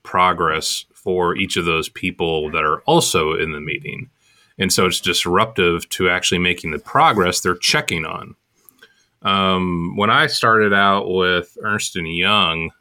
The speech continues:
in consulting way back when, th-, we had meetings daily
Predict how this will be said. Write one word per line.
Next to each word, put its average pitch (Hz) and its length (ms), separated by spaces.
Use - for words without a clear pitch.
in 85 140
consulting 82 720
way 82 140
back 80 280
when, 80 340
th-, 90 280
we 104 180
had 104 220
meetings 90 600
daily 82 840